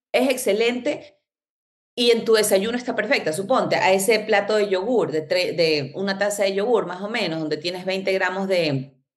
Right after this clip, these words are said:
de proteína, de yogur griego, y le pones, este, fresas y esto, y le pones tal vez, le podrías poner hasta un, una cuchara-, una, un,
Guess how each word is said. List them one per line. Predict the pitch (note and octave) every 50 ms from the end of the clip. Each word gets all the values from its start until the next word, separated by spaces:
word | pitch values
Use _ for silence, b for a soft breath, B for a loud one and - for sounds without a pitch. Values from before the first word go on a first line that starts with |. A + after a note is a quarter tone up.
| _ _ _ _ _
de | E3+ E3+ F3
proteína, | F3 F3 E3+ F3 G#3 G#3+ A3+ G3+ E3+ D3
de | C#3 C#3
yogur | D3 D3 F3+ F#3+ G3+
griego, | A3+ A#3+ B3 A3+ F#3+ E3+ D#3+ C#3 B B B B B B -
y | F#3
le | F#3+ G3 G3
pones, | - G3+ G3 G3+ G#3 G#3+ G#3 - - - - _ _
este, | - - F3 F#3+ G3 - - G3 F3+ F3 E3+ E3+ E3 E3 D#3+ D#3 C#3+ G2+ - - - _ _ _ _ _ -
fresas | A#3 B3 A#3+ A#3 A3+ A3+ A#3 G#3+ G#3 G3+
y | A3 A3+
esto, | A3+ G#3+ G#3 - -
y | F#3+
le | F3 E3+
pones | E3+ - G3 G3 G3+ G#3 G#3 G3+
tal | - F#3 F#3
vez, | F#3 F#3+ G3+ G3+ G3+ - - _ _ _ E3+ - _ _ _
le | - F#3+ F3+ F3
podrías | F3 F3+ F3+ G3+ G3
poner | G3 A3 G#3+ G#3
hasta | G3 G3 - - E3+
un, | E3+ F#3 G3 G3+ G3+ G#3 G3+ G3+ G3 -
una | - G3 G3 G3
cuchara-, | G3 G3+ G3 G3+ F#3 F3
una, | - G3 G3 G3 F#3+ F#3+ F#3 F3 D#3+ C#3+ C3+ C#3 - - - _ _ _ _ _ _ _ _ _ _ _
un, | G3 G3+ G3+ G3 - - - _